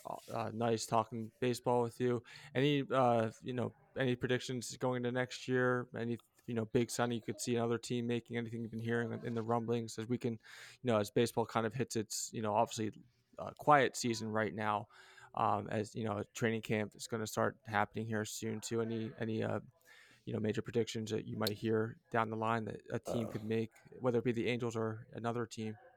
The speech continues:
Speaker 2: I
Speaker 1: Uh,
Speaker 2: try not to make too many predictions. Makes me look
Speaker 1: Right.
Speaker 2: stupid when they're, when I'm
Speaker 1: Yeah, no,
Speaker 2: wrong.
Speaker 1: I don't,
Speaker 2: So,
Speaker 1: I don't blame you.
Speaker 2: we'll see.
Speaker 1: I don't blame you.
Speaker 2: We'll s-, we'll all wait and see what happens.
Speaker 1: How's the book going? Um, Showtime, the, uh,
Speaker 2: It's, uh, it's
Speaker 1: s-,
Speaker 2: great.
Speaker 1: Inside Story of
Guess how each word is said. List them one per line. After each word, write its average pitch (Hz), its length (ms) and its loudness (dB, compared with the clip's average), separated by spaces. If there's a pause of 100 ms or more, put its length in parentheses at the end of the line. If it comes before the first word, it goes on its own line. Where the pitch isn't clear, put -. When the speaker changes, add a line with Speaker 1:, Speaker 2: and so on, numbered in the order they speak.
(200)
Speaker 2:
I 113 60 2
Speaker 1:
Uh, 98 40 4
Speaker 2:
try 104 180 6
not 98 200 8
to - 80 -4
make 98 140 2
too 98 100 0
many 95 140 2
predictions. - 720 0
Makes 104 240 0
me 101 60 2
look 92 140 0
Speaker 1:
Right. 107 80 -2
Speaker 2:
stupid 95 400 -2 (280)
when 98 180 -2
they're, 95 140 2
when 110 160 2
I'm 139 60 6
Speaker 1:
Yeah, 143 160 8
no, 123 180 6
Speaker 2:
wrong. 117 120 2
Speaker 1:
I 107 100 0
don't, 123 180 2
Speaker 2:
So, 104 220 6
Speaker 1:
I 120 120 6
don't 123 180 4
blame 117 260 4
you. 107 160 0 (220)
Speaker 2:
we'll 113 120 4
see. 117 240 8
Speaker 1:
I - 20 8
don't 107 180 4
blame 110 240 4
you. 101 140 0
Speaker 2:
We'll 117 140 4
s-, 104 80 -4
we'll 110 140 10
all 113 140 12
wait 117 120 12
and 110 100 4
see 117 120 2
what 104 100 6
happens. 95 380 0 (1600)
Speaker 1:
How's 123 200 8
the 139 60 2
book 139 220 6
going? 107 320 6 (160)
Um, 107 460 4 (180)
Showtime, 107 600 4 (300)
the, 104 220 0 (240)
uh, 113 140 6
Speaker 2:
It's, 98 160 0
uh, 131 300 12
it's 127 100 6
Speaker 1:
s-, - 60 2
Speaker 2:
great. 175 260 12
Speaker 1:
Inside 123 200 2
Story 131 280 4
of 123 140 -4